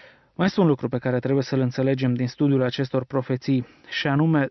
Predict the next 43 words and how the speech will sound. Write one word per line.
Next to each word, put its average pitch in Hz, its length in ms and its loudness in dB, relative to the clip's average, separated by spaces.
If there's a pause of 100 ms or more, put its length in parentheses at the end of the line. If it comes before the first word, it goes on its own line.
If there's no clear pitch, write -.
datoria 156 720 0
pe 165 140 0
care 135 200 -2
o 127 40 0
avem 120 480 -4
de 147 140 -2
a 143 40 2
înștiința 143 760 0
pe 147 140 -2
cei 143 260 -2
din 135 180 2
jur 131 320 0 (320)
de 135 180 -6
planul 143 400 2
diavolului, 135 580 2
pe 127 100 -4
de-o 123 120 -2
parte, 135 340 -4
de 127 140 -2
a 120 40 -2
atrage 143 400 -2
pe 127 100 -4
oameni 135 360 2
în 131 60 2
neascultare 131 580 -2
de 131 120 0
Dumnezeu 127 560 -2 (340)
și, 151 260 -2
pe - 180 -4
de 139 80 0
altă 180 360 0
parte, 127 420 -6 (260)
planul 160 340 2
lui 147 160 4
Dumnezeu 143 800 0
pentru 135 280 -4
mântuirea 131 680 0
lor, 117 180 -6
pentru 127 280 -6
izbăvirea 123 600 -2
lor. 117 240 -6 (640)
Dragii 147 320 0
mei, 147 320 4